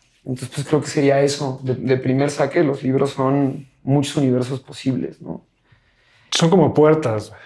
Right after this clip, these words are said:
Speaker 1: Sí, también.
Speaker 2: De hecho, hasta parecen una puerta.
Speaker 1: Claro, una ventanita.
Speaker 2: Sí. Eh, el, el problema está a veces, por lo menos en mi caso, por ejemplo,
Speaker 1: Ajá.
Speaker 2: eh, la adicción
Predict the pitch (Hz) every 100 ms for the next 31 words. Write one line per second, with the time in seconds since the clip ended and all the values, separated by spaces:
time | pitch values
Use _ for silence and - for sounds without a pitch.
0 | - _ _ - 196 190 - 156 185 180
1 | 160 123 131 147 147 143 139 131 135 131
2 | 131 117 - 151 151 143 156 165 156 -
3 | 139 147 131 131 - - - 131 127 117
4 | - - - - - - _ - 123 120
5 | 120 117 107 - - _ _ _ _ -
6 | 127 113 143 131 - 127 139 147 143 143
7 | 135 151 135 131 135 135 - - - 147
8 | - 135 143 170 156 135 127 131 113 151
9 | 151 113 113 120 123 160 165 117 127 156
10 | 208 - _ _ _ _ _ _ _ _
11 | _ 131 120 113 110 110 107 101 - _
12 | _ - _ _ _ _ _ - 208 -
13 | _ _ _ - 170 123 117 113 113 107
14 | - 139 135 135 131